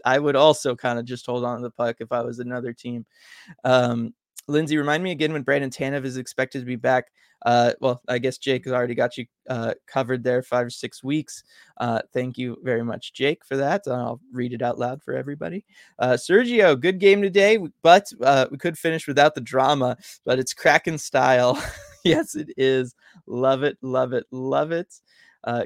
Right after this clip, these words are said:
good stuff there. D J Singleton, "I thought they were more in a diamond today." They were at times. Like, I don't know. It, like I said, if you,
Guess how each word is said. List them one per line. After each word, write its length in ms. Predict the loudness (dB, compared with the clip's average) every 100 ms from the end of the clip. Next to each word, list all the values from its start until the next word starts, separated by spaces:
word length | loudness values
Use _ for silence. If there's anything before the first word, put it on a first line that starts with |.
| -4
good 180 | -6 -4
stuff 260 | -4 -6 -2
there. 220 | -2 -2
D 100 | -4
J 140 | -8
Singleton, 360 | -8 -8 -6 -6
"I 60 |
thought 200 | -4 -4
they 80 | -2
were 100 | -4
more 200 | -4 -6
in 60 | -6
a 80 | -6
diamond 400 | -6 -4 -6 -6
today." 320 | -2 -2 -2 _ _ _ -4
They 80 | 4
were 180 | 6
at 160 | 6 2
times. 480 | -10 -4 -4 -4 0
Like, 200 | 0 -2 _ _
I 100 | 4
don't 140 | 4 2
know. 200 | -2 -2
It, 200 | -4 -6 -4
like 220 | -2 0
I 60 | 0
said, 320 | 0 0 -2
if 160 | -10
you, 200 | -10 -10